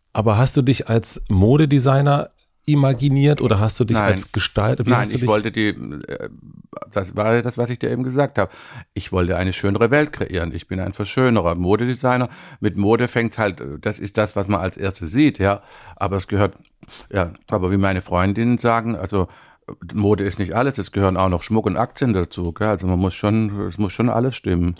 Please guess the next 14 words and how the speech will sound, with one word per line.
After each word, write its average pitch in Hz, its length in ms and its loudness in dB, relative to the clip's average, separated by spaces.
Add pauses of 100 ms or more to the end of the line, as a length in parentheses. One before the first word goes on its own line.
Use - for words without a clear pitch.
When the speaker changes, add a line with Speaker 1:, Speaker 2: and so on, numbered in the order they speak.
Speaker 2:
ja. 95 320 -4
Speaker 1:
Und, 104 320 0 (100)
äh, - 40 -18 (560)
man 107 180 0
könnte 139 220 2
ja 131 80 0
auch 110 80 0
sagen, 117 340 0
dass 110 180 0
das, - 380 0 (280)
die 110 480 -2
Welt 113 460 2 (220)
so 127 220 2
gestalten, 110 760 2